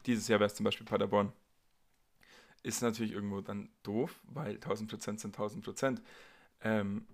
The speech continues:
das kann man nicht einholen. Die Schere wird halt immer größer. Die Top-Clubs bleiben oben und die Top-Clubs werden immer reicher und die Armen werden nicht reicher. Bestes Beispiel Hertha, die hat's in diese, sag ich mal, Top fünf, sechs, sieben,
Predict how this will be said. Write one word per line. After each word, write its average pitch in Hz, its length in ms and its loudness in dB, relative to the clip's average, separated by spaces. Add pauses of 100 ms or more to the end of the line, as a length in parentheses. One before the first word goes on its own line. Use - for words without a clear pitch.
(280)
das - 400 -6
kann 120 220 4
man 113 260 4
nicht - 480 -6
einholen. 110 640 4
Die 104 100 -8
Schere 110 380 4
wird 107 160 0
halt 104 120 -2
immer 107 180 -4
größer. 120 320 2
Die 101 120 -12
Top-Clubs - 580 -2
bleiben 107 300 4
oben 127 320 2
und 113 180 -4
die 113 120 -6
Top-Clubs 117 560 -4 (320)
werden 110 260 4
immer 104 220 4
reicher 117 360 2
und 113 180 -4
die 113 100 -4
Armen 107 240 -2
werden 107 420 -2 (160)
nicht 123 340 -8
reicher. 107 440 -2 (920)
Bestes 110 280 4
Beispiel 107 360 2
Hertha, 120 320 4
die 113 160 -4
hat's - 220 -6
in 113 100 -4
diese, 110 260 0
sag 107 140 -2
ich 107 60 -4
mal, 107 100 -4
Top 117 220 0
fünf, 120 360 -6
sechs, - 720 -6
sieben, 131 460 -6